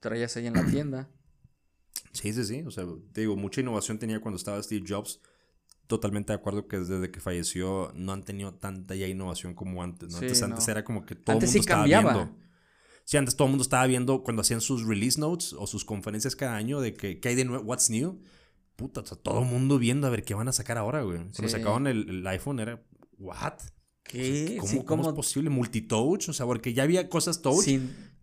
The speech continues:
Speaker 2: pero era como que de un, de un dedo nada más. Y cuando sacó el iPhone de multitouch, que tenía funcionalidad de multitouch, ¡wow! O sea, cambió
Speaker 1: Sí.
Speaker 2: totalmente. El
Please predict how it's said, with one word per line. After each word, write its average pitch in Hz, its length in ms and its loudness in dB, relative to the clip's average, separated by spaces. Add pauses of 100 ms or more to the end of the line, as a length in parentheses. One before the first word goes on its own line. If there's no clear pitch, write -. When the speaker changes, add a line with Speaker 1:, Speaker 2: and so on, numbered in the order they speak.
Speaker 2:
pero 117 180 6
era 131 160 4
como 135 220 -2
que 113 100 -2
de 104 60 0
un, 113 240 -6
de 104 100 0
un 113 160 0
dedo 120 240 2
nada 107 180 -4
más. 120 220 -4
Y 101 60 -12
cuando 104 160 -6
sacó 104 180 -6
el 113 80 -2
iPhone 135 220 -2
de 123 80 0
multitouch, 110 500 -2
que 120 100 -6
tenía 98 240 -4
funcionalidad 107 380 -4
de 113 60 -2
multitouch, 120 400 -4
¡wow! 92 760 2
O 90 40 -12
sea, 90 340 -8
cambió 98 520 -2
Speaker 1:
Sí. - 60 -10
Speaker 2:
totalmente. 101 540 -8
El 101 120 -4